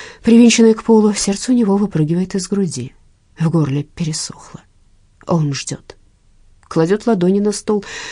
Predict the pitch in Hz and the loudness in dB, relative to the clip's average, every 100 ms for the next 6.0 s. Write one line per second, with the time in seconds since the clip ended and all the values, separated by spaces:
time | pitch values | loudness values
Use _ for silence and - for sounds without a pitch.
0 | - - - 214 220 196 196 180 233 - | -18 -10 0 2 2 4 2 2 0 2
1 | 247 226 185 170 - 170 156 - _ - | 0 2 0 -2 -4 -6 -6 -12 _ -8
2 | 180 - - - _ _ _ _ _ _ | -6 -6 -8 -14 _ _ _ _ _ _
3 | _ _ 160 196 262 - 254 254 - 220 | _ _ 0 2 2 2 2 0 0 0
4 | 214 185 208 170 143 - _ _ _ _ | 0 0 -2 -2 -4 -8 _ _ _ _
5 | _ - 147 - 143 143 151 151 156 - | _ -4 -4 -4 -8 -4 -4 -4 -6 -8